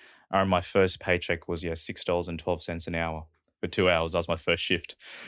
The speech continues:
And, uh, so I worked at Toys R Us for over four years, but I left that when I started, started uni. So I didn't work for a bit.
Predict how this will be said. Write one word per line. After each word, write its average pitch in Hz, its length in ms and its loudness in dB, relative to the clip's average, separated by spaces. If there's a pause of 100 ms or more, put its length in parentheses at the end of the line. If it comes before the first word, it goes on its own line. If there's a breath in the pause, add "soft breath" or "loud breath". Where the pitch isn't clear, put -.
(260 loud breath)
And, 92 380 4
uh, 87 120 6
so 101 140 4
I - 20 8
worked 120 180 6
at 98 60 -4
Toys 101 220 4
R 98 60 6
Us 92 100 2
for 90 360 0
over 92 160 4
four 90 300 -4
years, 113 540 -4 (100)
but - 80 2
I 90 60 6
left 90 340 0
that 82 220 0
when 85 100 -2
I 82 140 -6
started, 80 580 -4
started 85 380 -2
uni. 110 340 -2 (120)
So - 120 -4
I 82 40 -2
didn't 87 140 -2
work 82 180 0
for 98 140 -2
a 87 40 0
bit. 131 220 4